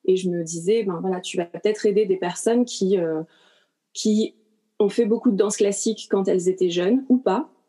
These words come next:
et, euh, et qui décident de recommencer ou de commencer la danse classique vers, euh, trente ans, voire quarante ans, même vingt ans, vingt-cinq ans, en fait, on va dire que ma cible, mais c'est, enfin, c'était pas vraiment quelque chose de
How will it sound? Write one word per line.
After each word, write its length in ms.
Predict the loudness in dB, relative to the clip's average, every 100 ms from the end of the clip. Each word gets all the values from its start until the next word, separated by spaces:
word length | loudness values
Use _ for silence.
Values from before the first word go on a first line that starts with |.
| _ _ _ _ -20 -6 0
et, 260 | 2 2
euh, 340 | 2 0 -2 0
et 120 | -2
qui 240 | -2 -2 2
décident 460 | 2 0 2 2
de 160 | 4 2
recommencer 800 | 4 2 2 2 2 0 2 4
ou 100 | 4
de 100 | 4
commencer 440 | 2 0 0 0 0
la 100 | 2
danse 180 | -2 0
classique 480 | -2 -2 -4 -4
vers, 320 | -2 -2 -2 -6
euh, 120 | -10 -10
trente 360 | -2 0 2
ans, 140 | 2 2
voire 300 | 2 0 0
quarante 440 | -2 2 0 0
ans, 300 | 0 2 0 2
même 260 | 4 4
vingt 340 | 2 0 0 0
ans, 240 | 0 0
vingt-cinq 480 | 0 -2 -2 -4 -2
ans, 160 | -2 -2 _ -20 -20 -20 _ 0
en 20 |
fait, 280 | 0 0 -2
on 60 | 0
va 120 | 2
dire 280 | 2 0 2
que 80 |
ma 180 | 0 0
cible, 480 | -4 0 2 2 0
mais 140 | -2
c'est, 160 | -4 -8
enfin, 160 | -10 -10
c'était 260 | -8 -6
pas 200 | -2 0
vraiment 240 | 2 2 0
quelque 160 | -2
chose 280 | 0 0 2
de 360 | 0 2 0